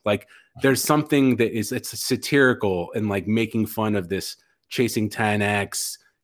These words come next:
getting rich stuff that, um,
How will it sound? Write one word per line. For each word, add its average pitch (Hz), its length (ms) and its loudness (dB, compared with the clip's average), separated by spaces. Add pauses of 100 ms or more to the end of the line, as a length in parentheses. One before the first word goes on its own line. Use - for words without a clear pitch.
(120)
getting 113 380 0
rich 113 720 0 (340)
stuff - 680 -2
that, 101 320 -2
um, 92 420 -2